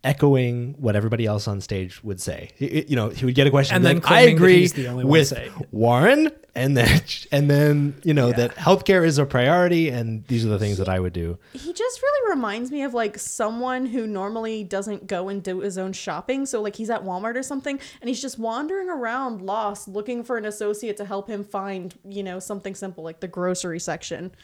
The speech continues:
Speaker 1: <laughs>
Speaker 3: He just looks, like, a little dazed and confused, I think.
Speaker 2: Yeah.
Speaker 1: Yeah, I mean, some of his inexperience out there, like,
Speaker 2: Was
Speaker 1: definitely
Speaker 2: clear.
Speaker 1: shows.
Speaker 2: And
Speaker 1: Yeah.
Speaker 2: it was clear that he didn't understand the policies.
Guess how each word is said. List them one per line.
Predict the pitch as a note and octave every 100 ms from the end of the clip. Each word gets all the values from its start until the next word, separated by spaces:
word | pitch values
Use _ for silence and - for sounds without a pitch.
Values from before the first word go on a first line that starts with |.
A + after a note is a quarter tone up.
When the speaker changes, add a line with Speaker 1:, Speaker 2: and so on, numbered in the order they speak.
| _ -
Speaker 1:
<laughs> | D3+ G3 - - - _ -
Speaker 3:
He | C#4+
just | F#4 -
looks, | E4 G#4 -
like, | G#4
a | F#4+
little | D#4+ F#4 D4
dazed | B3+ C#4+ D#4 D#4
and | D4+
confused, | D4 C#4 D4 F#4 -
I | F3
think. | G#3 D#3+ B2 - - -
Speaker 2:
Yeah. | C#3+ B2+ A#2 A#2 _
Speaker 1:
Yeah, | F#3+ E3
I |
mean, | E3+ F3+
some | E3+ G#3+
of | G3
his | C#3 A#2 - _ _ - D#3 - - -
inexperience | C3 A#2+ - A2 G#2 F#2+
out | F2+ F#2
there, | F2 E2 D#2
like, | E2+ E2 - _ _ _ _
Speaker 2:
Was | A#3+ B3
Speaker 1:
definitely | A#2 G#2 -
Speaker 2:
clear. | A#2
Speaker 1:
shows. | G#2 E2 D#2+ D#2+
Speaker 2:
And | A#3 C4
Speaker 1:
Yeah. | F#3
Speaker 2:
it | C4
was | D4+ -
clear | - G4
that | G#4
he | D4+
didn't | G#3 A3
understand | A3 G#3+ A3 F3
the |
policies. | - C3+ D#3+ G#3+ G#3